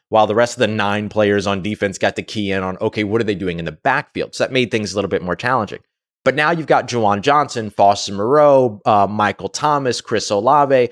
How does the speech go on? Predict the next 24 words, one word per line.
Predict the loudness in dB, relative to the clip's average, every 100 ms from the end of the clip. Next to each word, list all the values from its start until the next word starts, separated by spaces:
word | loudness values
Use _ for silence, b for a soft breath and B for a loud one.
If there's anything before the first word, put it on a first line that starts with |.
| b _
Bryan | 2 4 2 0
Edwards, | 0 0 -2
some | -4
of | -4
these | -4 0
guys, | 2 2 0
A | -4
T | -4 -8
Perry, | 0 2 4 2
if | -2 -8
he | -8
can | -6 -2
get | -2 0
that | -2
contested | -2 -4 -4 -2 -4
catch | -2 -4 -4 -10 _ _ _
issue | -2 0 0 0
that | 0
he's | 0
having | -2 0
right | -2 -2
now, | 0 2 2 2 2
um, | 2 4 2 -2
solved, | 0 2 2 0